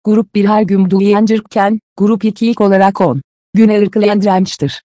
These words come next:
Grup üç hiç ödül almamıştır on iki gün. Grupnin davranışındaki ani değişimin, dikkat edin, T C Arnarı ve Omneci,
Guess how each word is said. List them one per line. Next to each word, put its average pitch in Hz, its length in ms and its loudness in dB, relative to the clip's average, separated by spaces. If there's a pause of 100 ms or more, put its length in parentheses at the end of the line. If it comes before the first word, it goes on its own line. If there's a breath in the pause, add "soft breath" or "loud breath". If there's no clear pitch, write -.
(280)
Grup 214 300 0
üç 233 140 -4
hiç 254 180 -2
ödül 185 340 2
almamıştır 202 540 0
on 226 160 2
iki 139 300 -4 (320)
gün. 226 180 -2
Grupnin 214 500 0
davranışındaki 214 880 0
ani 208 240 0
değişimin, 196 580 0 (180)
dikkat 196 380 -2
edin, 175 320 0 (160)
T 226 180 2
C 240 200 2
Arnarı 226 320 2
ve 220 100 2
Omneci, 180 320 -2